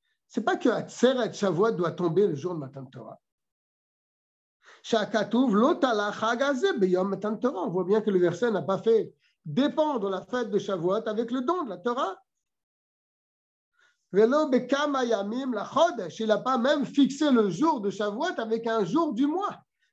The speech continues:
comme ça l'est pour Pessah, pour, euh, Rosh Hashanah, pour Yom Kippour, pour Sukkot. La Torah, elle dit clairement, Bachamisha Asar Yom, le quinzième jour, Bach-,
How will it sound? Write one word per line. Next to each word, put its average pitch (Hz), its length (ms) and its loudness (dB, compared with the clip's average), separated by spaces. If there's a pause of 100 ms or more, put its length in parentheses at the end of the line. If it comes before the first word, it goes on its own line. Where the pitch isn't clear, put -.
comme 240 180 -2
ça 233 220 -2
l'est 254 240 0
pour 226 200 -2
Pessah, 233 640 -2 (1400)
pour, 233 300 4
euh, 208 320 0 (420)
Rosh 226 300 4
Hashanah, 233 760 2 (120)
pour 226 160 6
Yom 190 240 4
Kippour, 262 760 2 (320)
pour 185 140 0
Sukkot. 262 640 -2
La 196 140 -8
Torah, 226 300 2
elle 247 80 2
dit 262 140 2
clairement, 330 560 -2
Bachamisha 247 840 2
Asar 311 340 -2
Yom, 349 400 -2 (240)
le 220 100 2
quinzième 330 560 0
jour, 330 500 2
Bach-, 220 220 -4